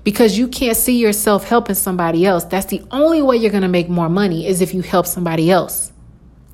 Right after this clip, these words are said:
This is why you're having a blockage of clients. This is why you can't get people to buy products from you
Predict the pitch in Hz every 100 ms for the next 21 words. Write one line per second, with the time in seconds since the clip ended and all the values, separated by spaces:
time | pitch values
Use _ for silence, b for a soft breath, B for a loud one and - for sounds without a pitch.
0 | - - - - - 208 208 240 202 214
1 | 202 190 B B B - - - - 220
2 | 214 220 202 175 160 202 220 226 190 175
3 | 180 - 214 214 180 170 - - - B
4 | B 196 202 208 196 202 202 190 208 -
5 | 226 208 196 - B B B 214 214 208
6 | - 240 208 196 196 202 170 202 202 196
7 | 220 262 240 208 196 185 180 180